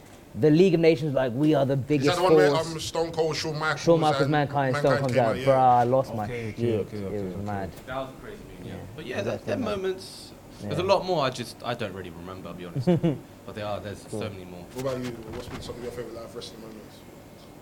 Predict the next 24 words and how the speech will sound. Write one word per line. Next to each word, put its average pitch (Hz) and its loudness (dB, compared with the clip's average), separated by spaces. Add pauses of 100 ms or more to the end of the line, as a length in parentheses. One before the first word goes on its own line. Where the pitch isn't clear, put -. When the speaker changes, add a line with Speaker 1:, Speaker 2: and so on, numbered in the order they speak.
(1200)
Speaker 1:
Two 240 8
come 196 2
to 180 -2
mind 160 0
right 139 0
now. 117 -6 (960)
Nakamura, 156 4
Sami 143 2
Zayn 117 2 (260)
was 113 -4
just 110 -4
electric. 123 0 (1400)
Just 135 -4
that 120 0
match, 131 0
the 113 -6
aura, 123 2
everything. 123 -2 (680)
And 120 -2
then 120 2 (1600)
nothing 139 2
is 117 -2
gonna 127 0
beat 117 0